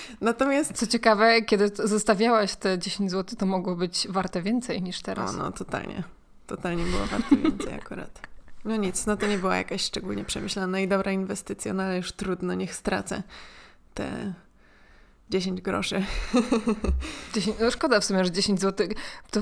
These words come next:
Speaker 2: to powinna być taka zasada, że jak zostawiasz dziesięć złotych w płaszczu tam zimowym czy jakiejś właśnie torebce, to że potem jak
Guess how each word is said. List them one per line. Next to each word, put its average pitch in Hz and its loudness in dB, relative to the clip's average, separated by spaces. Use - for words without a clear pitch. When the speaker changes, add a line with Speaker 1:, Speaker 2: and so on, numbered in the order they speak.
Speaker 2:
to 269 2
powinna 370 2
być 262 -2
taka 208 2
zasada, 180 0
że 180 0
jak 180 -2
zostawiasz 226 0
dziesięć 196 -2
złotych 196 -4
w - -14
płaszczu 180 0
tam 170 -4
zimowym 175 0
czy 180 -6
jakiejś 175 -4
właśnie - -4
torebce, 214 -2
to 214 2
że 202 2
potem 247 6
jak 226 0